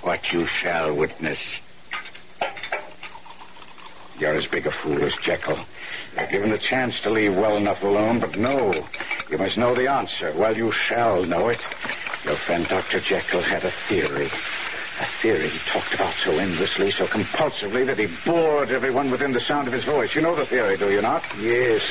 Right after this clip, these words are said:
Speaker 2: I was one of the bored listeners. Yes, I know.
Speaker 1: Hmm?
Speaker 2: That each of us contains within himself not one spirit, but two. A good spirit,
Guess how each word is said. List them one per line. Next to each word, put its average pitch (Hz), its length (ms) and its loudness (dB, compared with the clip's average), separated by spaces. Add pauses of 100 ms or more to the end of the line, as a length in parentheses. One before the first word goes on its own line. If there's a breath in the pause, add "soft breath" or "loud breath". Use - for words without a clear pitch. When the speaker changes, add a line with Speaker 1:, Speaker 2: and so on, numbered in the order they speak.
(140)
Speaker 2:
I 131 160 4
was 127 300 2
one 147 260 2
of 127 120 2
the 127 120 2
bored 139 420 2
listeners. 131 600 2
Yes, 120 240 2
I 131 140 2
know. 95 380 6
Speaker 1:
Hmm? - 580 0
Speaker 2:
That - 100 2
each 156 220 2
of 170 100 4
us 165 120 2
contains 151 500 2
within 147 280 2
himself 131 560 2
not 131 240 4
one 143 380 2
spirit, - 480 0
but 123 180 -2
two. 85 320 2 (380 loud breath)
A - 120 2
good - 220 2
spirit, - 400 0